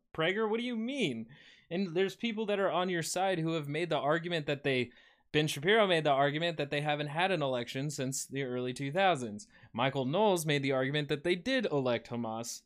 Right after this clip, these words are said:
He didn't specify when or how long ago it was, but th-, at least there's some kind of consistency between the two, rather than just going like, "I don't know, it could be either or, but either way, bomb 'em, bomb the fuck out of 'em."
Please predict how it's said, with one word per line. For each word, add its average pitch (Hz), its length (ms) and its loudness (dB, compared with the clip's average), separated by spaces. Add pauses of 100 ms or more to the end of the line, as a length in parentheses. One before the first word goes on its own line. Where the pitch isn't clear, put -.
(200)
He 175 80 -6
didn't 180 260 -2
specify 127 600 0
when 135 440 6
or 120 120 4
how 127 160 4
long 127 280 4
ago 120 280 2
it 110 100 -2
was, 127 600 6 (400)
but 156 320 2
th-, 156 200 -8
at 180 240 6
least 247 360 -2
there's 156 360 0 (140)
some 233 380 2
kind 180 280 4
of 143 140 -6
consistency 147 800 -2
between 131 380 2
the 110 80 2
two, 151 480 10 (240)
rather 185 320 12
than 151 260 12
just 147 220 6
going 139 340 10
like, 120 320 6
"I 143 140 6
don't 143 180 10
know, 202 220 8
it 120 160 4
could 151 180 4
be 151 260 2
either 160 280 6
or, 185 420 8 (260)
but 160 140 10
either 147 340 10
way, 208 440 12 (240)
bomb 175 320 12
'em, 104 160 4 (180)
bomb 180 220 10
the 156 140 10 (140)
fuck 175 220 8
out 120 220 6
of 107 100 -6
'em." 85 160 -6